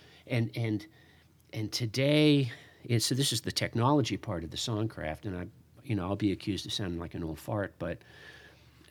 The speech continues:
today it's so easy to, you know, take a drum loop, an Apple drum loop, and then you put on this other thing, and you make music by yourself, and it's this layer cake, and it can be,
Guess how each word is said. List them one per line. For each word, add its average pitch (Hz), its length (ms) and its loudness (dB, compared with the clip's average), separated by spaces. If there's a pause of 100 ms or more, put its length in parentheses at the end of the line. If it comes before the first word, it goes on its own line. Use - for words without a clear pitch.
(120)
today 123 360 4
it's - 140 0
so 123 320 2
easy 127 460 4
to, - 160 -6
you 92 360 -4
know, 87 120 -2
take - 240 -4
a 90 40 -4
drum 104 320 0
loop, 101 280 -2
an 87 120 -8
Apple 98 280 -4
drum 98 320 -2
loop, 95 240 -4
and 90 120 -4
then 90 140 -2
you 92 60 -4
put 92 200 -6
on 90 260 -6
this 87 320 -8
other 95 180 -4
thing, 92 320 -6
and 92 140 -4
you 98 60 0
make 113 220 2
music 117 320 0
by 98 140 -4
yourself, 87 640 -4 (300)
and 104 120 2
it's - 140 -2
this - 180 0
layer 143 360 2
cake, - 400 -8
and 107 100 0
it 123 100 0
can 123 120 -4
be, 127 280 0